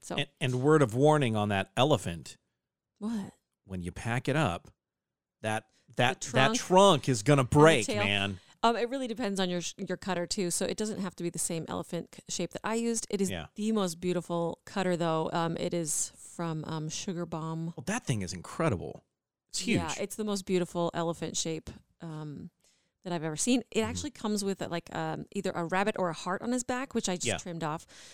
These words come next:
Speaker 1: But, um, yeah, and there's a lot of great elephant cutters, but that one, I don't know, there's something about it that's just really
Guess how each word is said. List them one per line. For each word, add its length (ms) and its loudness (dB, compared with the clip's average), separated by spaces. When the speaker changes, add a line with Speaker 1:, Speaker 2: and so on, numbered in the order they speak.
Speaker 1:
But, 260 0
um, 420 -4
yeah, 120 -2
and 100 2
there's 140 0
a 60 0
lot 200 -2
of 100 -4
great 240 -4
elephant 360 -2
cutters, 240 -4
but 100 -8
that 160 -12
one, 260 -4
I 60 -6
don't 100 0
know, 80 0
there's 160 -2
something 240 -2
about 180 -2
it 40 -4
that's 160 -4
just 180 -8
really 220 -4